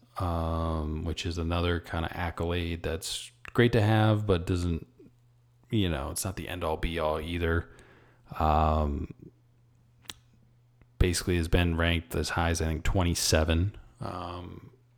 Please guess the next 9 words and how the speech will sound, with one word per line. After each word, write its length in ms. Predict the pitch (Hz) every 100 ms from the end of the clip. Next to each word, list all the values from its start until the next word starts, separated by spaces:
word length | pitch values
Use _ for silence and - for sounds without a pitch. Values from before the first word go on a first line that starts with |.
| _ _ _ -
was 140 | 104
the 100 | 104
highest 420 | - 90 92 92
that 120 | 90 90
it's 160 | -
ever 180 | 95 98
been 200 | 90 95
on 180 | 95 87
there. 340 | 92 90 92